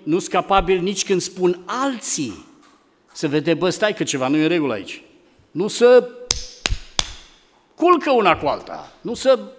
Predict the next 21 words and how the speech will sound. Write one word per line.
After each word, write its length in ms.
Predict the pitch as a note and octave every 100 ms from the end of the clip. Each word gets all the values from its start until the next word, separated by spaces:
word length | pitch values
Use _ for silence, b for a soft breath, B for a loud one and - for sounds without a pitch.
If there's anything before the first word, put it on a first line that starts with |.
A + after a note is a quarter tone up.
| -
întrepătrund, 800 | A3 C4 C#4+ D4 D4 F4+ E4+ D4
n-are 180 | C4
cum 240 | C4 E4 D4+
fi 200 | - B2+
asta. 480 | G#2+ - E2 - - _ _ _ _ _ _ _ _ _ _ _ _ _ _ _ _ _ _ _ _ _ _ _ _ _ _ _ _ _ _ _ b b b b b b b
Ce 160 | -
spun 260 | C4 - A#3
eu 180 | G#3+ B3
aici 440 | F#3 B3 - - - _ - - D#4 _ _ b b b b _ _
e 120 | D3+ E3
că 140 | F3+
voia 320 | D3+ G#3 A3+
lui 140 | G#3+ F#3+
Dumnezeu 460 | F3+ F#3+ E3 F#3
nu 100 | G#3+
se 140 | A#3 G#3
visează, 680 | D#3+ - A#2+ G#2 F2+ D2+ - _ _ _ _ _ _ _ _ _ _ _ _ _ -
nici 220 | E3+ F3
nu 60 |
se 160 | F3+ D#3
ghicește, 640 | B2 - G2+ - - -